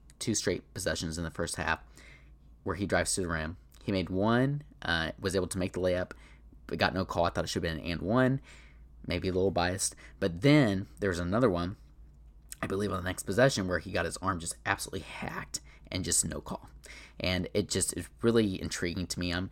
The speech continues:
I'm curious to, and I'm, I'm hopeful to see Shai start to get more and more of those calls as he continues to be more and more aggressive and essentially gives the refs no choice. I think we're starting to see that more, um, particularly with him having seven free throws attempts, for example.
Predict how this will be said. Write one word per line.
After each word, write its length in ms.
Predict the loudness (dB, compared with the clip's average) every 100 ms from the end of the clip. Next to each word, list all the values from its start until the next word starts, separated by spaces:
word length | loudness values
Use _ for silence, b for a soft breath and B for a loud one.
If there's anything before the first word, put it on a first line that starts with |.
| B B B
I'm 60 | -6
curious 380 | 2 4 4
to, 100 | 0 -2
and 140 | -2 0
I'm, 120 | -2 -2
I'm 140 | -4
hopeful 460 | 0 0 0 -6 -2
to 60 |
see 180 | -2 0
Shai 240 | 0 0
start 220 | 0 -4 -4
to 40 |
get 160 | -6 -4
more 180 | -2
and 100 | -2
more 100 | -2
of 80 | -2
those 160 | -2 -2
calls 320 | -4 -4 -6
as 140 | -6
he 100 | -8
continues 380 | -8 -8 -6 -4
to 60 | -4
be 80 | -2
more 240 | 2 4
and 60 | 4
more 120 | 2
aggressive 560 | 2 0 0 0 -4 -12 B B B -8
and 140 | -6 -2
essentially 360 | -2 0 0
gives 180 | 0 0
the 60 | 2
refs 260 | 2 2
no 100 | -4
choice. 460 | -6 -6 -4 -4 -4 B B B
I 60 | -4
think 120 | 0
we're 80 | 2
starting 240 | 4 2
to 60 | 2
see 140 | 2
that 200 | 2 2
more, 260 | 2 0 -2 B B B B -4
um, 200 | -2 -2 -6
particularly 380 | -8 -2 -2
with 100 | 0
him 120 | 0 0
having 240 | 0 0
seven 320 | 2 2 2
free 160 | -2 0
throws 360 | 2 2 -2 -10 -8
attempts, 460 | -4 0 0 0 -2
for 120 | 0
example. 420 | 2 2 0 -4